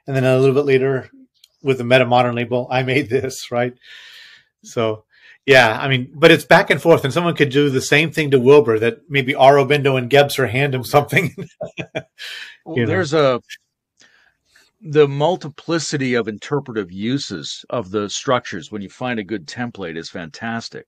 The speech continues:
Speaker 2: Like, uh, the one where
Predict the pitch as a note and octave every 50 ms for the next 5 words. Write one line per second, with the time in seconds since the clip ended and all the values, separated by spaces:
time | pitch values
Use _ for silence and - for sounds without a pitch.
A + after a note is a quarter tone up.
0 | _ - D#2+ E2+ E2 D#2 C#2+ _ F#2 F#2 F2+ F2 E2+ E2 - _ _ _ _ _
1 | _ _ _ _ _ _ _ _ _ _ _ _ - A2 A2+ D3 C#3 C3 C#3+ D#3
2 | E3 F3 E3+ D#3+ C#3+ C#3+ C3+ C3+ C3 B2+ B2+ B2 A#2